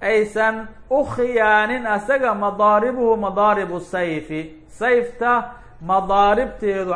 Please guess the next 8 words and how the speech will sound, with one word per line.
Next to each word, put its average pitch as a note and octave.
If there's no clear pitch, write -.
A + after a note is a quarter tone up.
Camar G#3+
sida A3+
aysan F#3
u G3
khiyaanin. D3
Haddaba A3
lam C4+
takhunhu, A#3+